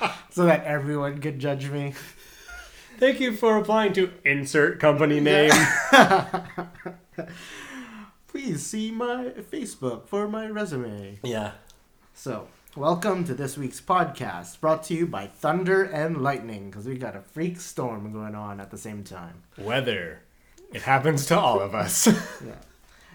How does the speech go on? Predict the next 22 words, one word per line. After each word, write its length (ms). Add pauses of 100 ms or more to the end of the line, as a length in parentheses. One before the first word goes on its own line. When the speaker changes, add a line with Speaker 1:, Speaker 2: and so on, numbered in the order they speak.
(140)
Speaker 2:
And 200
whether 260
it 140
does 380
or 140
whether 480
it 160
doesn't, 560
Speaker 1:
Oh. 320
Speaker 2:
we're 360
still 420
going 280
to 60
be 100
recording, 640
so. 260 (360)
Speaker 1:
Goodbye, 300
everybody. 500
Speaker 2:
<laughs> 1400
All 140
right. 360
Um, 500